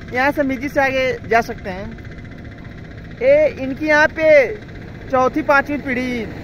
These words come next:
मतलब हमारी भाभी जो है चौथी generation में यहाँ पे हैं कोटा में, और उनके, उन लोगों के जो बच्चे होंगे वो पाँचवीं जनरेशन में यहाँ पे होंगे। अब सोचिए काफ़ी पहले से यहाँ पे रहते हैं लोग। ये तीन भाई हैं, तीन भाई present में यहीं पे, इनकी sister हैं वो भी यहीं पे,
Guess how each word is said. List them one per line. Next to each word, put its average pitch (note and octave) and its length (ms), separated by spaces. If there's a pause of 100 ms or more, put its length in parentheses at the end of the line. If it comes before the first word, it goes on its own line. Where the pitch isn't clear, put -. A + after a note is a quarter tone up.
मतलब C4 180
हमारी B3+ 240
भाभी G#3+ 300
जो D4+ 120
है D4+ 200
चौथी C#4+ 240
generation C#4+ 380
में C#4 100
यहाँ B3 200
पे B3+ 100
हैं A#3+ 180
कोटा A#3 260
में, E3+ 140 (540)
और C4+ 220
उनके, C#4+ 260
उन D#4+ 160
लोगों D#4+ 180
के D4+ 80
जो D4 120
बच्चे C#4+ 260
होंगे B3+ 280
वो C4+ 220
पाँचवीं B3+ 340
जनरेशन C4+ 380
में B3 100
यहाँ G#3 120
पे G#3 120
होंगे। A3 120
अब A#3+ 60
सोचिए C4+ 360
काफ़ी C4+ 300
पहले B3 260
से C4 120
यहाँ A#3+ 140
पे A#3 100
रहते G#3 240
हैं F3 100
लोग। G#3+ 140 (380)
ये D#4 100
तीन D4+ 320
भाई B3+ 200
हैं, C4+ 240
तीन C#4 160
भाई A#3 160
present B3 420
में B3+ 240
यहीं B3 100
पे, B3 180
इनकी B3+ 180
sister C4+ 380
हैं B3+ 100
वो A#3+ 140
भी A#3+ 100
यहीं A#3+ 240
पे, A#3 220